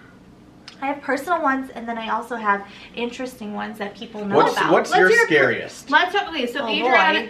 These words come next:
Speaker 3: Adriana, as we know, she's done paranormal sightings, activities. You did that overnight that one time, I remember.
Speaker 1: Yes.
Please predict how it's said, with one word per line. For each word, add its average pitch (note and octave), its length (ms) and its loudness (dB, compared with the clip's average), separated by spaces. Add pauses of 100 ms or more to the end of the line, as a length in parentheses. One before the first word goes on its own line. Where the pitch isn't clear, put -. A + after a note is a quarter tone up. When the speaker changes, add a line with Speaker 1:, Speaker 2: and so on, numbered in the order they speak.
Speaker 3:
Adriana, E4+ 380 -2
as C4+ 60 -4
we D4 80 -4
know, A#3+ 360 2
she's A#3 180 -8
done G#3+ 240 -6
paranormal A#3+ 840 -4 (520)
sightings, A#3+ 480 -2
activities. A3+ 1040 -6
You C4+ 140 2
did G4+ 120 6
that F#4 160 2
overnight D#4 460 -2
that A3 160 -2
one C4 160 -2
time, C4 180 -2
I C4+ 100 -2
remember. C#4+ 460 4
Speaker 1:
Yes. - 80 -12